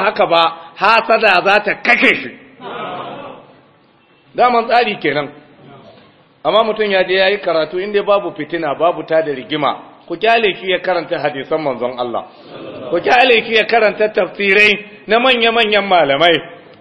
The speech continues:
Ku kyale shi ya karanta manya-manyan littafan fikihu, musamman ma al-fiqhul muqaran,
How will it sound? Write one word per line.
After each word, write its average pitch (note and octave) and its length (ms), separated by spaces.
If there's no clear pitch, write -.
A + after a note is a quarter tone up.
Ku F3 120
kyale A#3 520
shi A3+ 140
ya A3 100
karanta G#3 920
manya-manyan B3 720
littafan G#3+ 540
fikihu, A3+ 800
musamman A#3+ 480
ma A3 200
al-fiqhul A#3+ 600
muqaran, A3+ 760